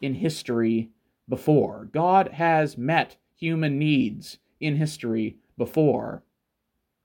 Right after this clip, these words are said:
and God has promised to do it again. And Jesus came to meet human needs and still comes today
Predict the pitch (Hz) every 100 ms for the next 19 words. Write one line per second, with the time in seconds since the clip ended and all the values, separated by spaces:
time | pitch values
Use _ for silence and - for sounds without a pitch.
0 | _ _ 117 110 127 143 113 - 139 123
1 | 113 - _ 104 110 110 104 - - 120
2 | 107 - - _ _ _ _ _ _ _
3 | _ _ _ _ _ _ _ _ _ _
4 | _ _ _ _ _ _ _ _ _ _
5 | _ - 214 120 113 110 - 127 190 156
6 | 123 107 - - _ _ _ _ _ _
7 | _ _ _ _ - 123 143 185 196 -
8 | _ _ _ _ _ _ 120 135 180 -
9 | _ - 175 170 147 147 180 185 151 -
10 | 131 131 - - 185 151 127 175 156 113
11 | 113 - - 107 139 165 107 98 -